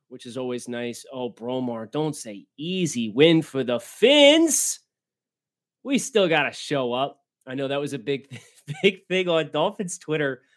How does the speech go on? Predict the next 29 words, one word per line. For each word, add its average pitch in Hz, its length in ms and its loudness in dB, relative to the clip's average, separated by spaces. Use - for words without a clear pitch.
throughout 143 260 -2
the 143 60 -10
day 127 220 -4
today. 131 320 -4
It 123 60 -4
was 113 140 -10
a 95 40 -20
bunch 123 240 -10
of 110 60 -16
smack 117 400 -10
talk 113 320 -10
and, 98 120 -18
uh, 98 220 -16
can 113 140 -14
you 107 80 -12
be 175 180 -4
confident? 139 840 -2
And, 92 180 -20
uh, 92 240 -18
I 143 100 0
never, 156 280 0
I 143 120 0
try 160 320 4
to 151 80 4
never 139 260 0
take 123 240 -6
it 107 80 -14
for 95 100 -20
granted. 90 300 -18